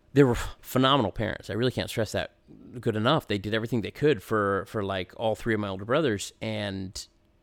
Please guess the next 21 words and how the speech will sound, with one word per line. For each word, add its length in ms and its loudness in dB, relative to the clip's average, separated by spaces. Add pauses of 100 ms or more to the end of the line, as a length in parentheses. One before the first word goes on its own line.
(720)
to 600 -2
start 800 0 (560)
being 540 2
successful 1300 -4 (320)
for 760 2 (760)
your 220 -4
parents 560 -2
that 120 -6
haven't 340 -4 (260)
seen 440 0
that 160 0
with 160 -4
a 40 -14
kid, 500 -4 (600)
like, 260 0
that 240 6
was 160 -2
also 520 -2
just 520 -2
as 600 -12
impactful. 720 -10